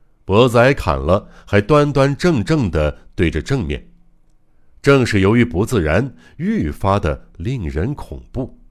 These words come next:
三谷和柳窝文子都感到了有个像冰一样凉的刺骨的东西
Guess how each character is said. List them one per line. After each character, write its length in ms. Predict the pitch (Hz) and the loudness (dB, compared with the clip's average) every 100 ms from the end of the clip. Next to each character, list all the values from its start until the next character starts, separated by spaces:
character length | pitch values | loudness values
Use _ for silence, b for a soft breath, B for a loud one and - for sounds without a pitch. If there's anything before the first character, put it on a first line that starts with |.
| _ _ _ _ _ _ _ - | _ _ _ _ _ _ _ -4
三 320 | - 165 170 | 2 4 4
谷 140 | 98 | 0
和 160 | - 147 | 0 2
柳 160 | 107 | 2
窝 180 | 90 151 | 2 2
文 220 | 117 156 | 2 0
子 320 | 170 80 80 - B | -2 -2 -2 -4 B
都 140 | 165 180 | 0 0
感 300 | 147 98 110 | 2 0 0
到 180 | 151 135 | 0 2
了 140 | 120 | 2
有 160 | 104 95 | 2 0
个 120 | 127 | -2
像 260 | - 117 | -2 -4
冰 320 | 104 185 226 208 | -4 -4 -2 -2
一 280 | 87 123 | -2 -2
样 380 | 139 95 80 80 B B - | 0 0 -2 -6 B B -4
凉 280 | 78 98 | -2 -2
的 120 | 127 87 | -2 -6
刺 480 | - - 208 117 | -10 -8 -4 -4
骨 260 | 82 80 67 | -4 -8 -8
的 100 | 76 | -8
东 260 | 113 139 156 | -6 -6 -6
西 340 | - 78 | -8 -10